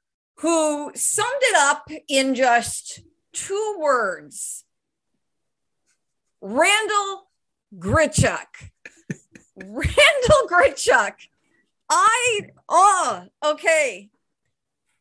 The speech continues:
Five-year, fifty-two million dollar contract extension,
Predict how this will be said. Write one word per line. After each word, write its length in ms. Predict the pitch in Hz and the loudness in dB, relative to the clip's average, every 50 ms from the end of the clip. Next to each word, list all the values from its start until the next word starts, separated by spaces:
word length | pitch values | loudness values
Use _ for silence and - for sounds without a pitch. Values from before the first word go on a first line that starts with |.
| _ _ _ _ - | _ _ _ _ -4
Five-year, 1000 | 370 370 403 427 466 466 403 381 349 339 339 330 320 320 330 311 311 - - _ | -2 0 0 0 0 -2 -4 -6 -6 -4 -2 0 0 0 0 -2 -4 -8 -12 _
fifty-two 960 | _ - - - - - 466 453 - - 415 392 294 - - 359 330 339 330 | _ -20 -18 -10 -6 -4 -4 -4 -6 -6 -8 -8 -6 -6 -8 -6 -6 -8 -8
million 360 | 311 294 277 285 294 294 285 | -8 -6 -6 -8 -8 -8 -6
dollar 400 | 269 269 247 247 247 247 233 233 _ | -4 -4 -2 -4 -4 -6 -10 -12 _
contract 840 | - - - 285 277 277 302 311 277 277 311 262 254 262 254 - 247 | -20 -18 -8 -4 -4 -4 -4 -6 -10 -8 -4 -2 -2 -2 -4 -6 -12
extension, 840 | 233 233 - - - - 269 233 233 233 220 - - 254 240 240 | -12 -12 -14 -16 -10 -6 -4 -4 -4 -4 -6 -6 -6 -6 -6 -6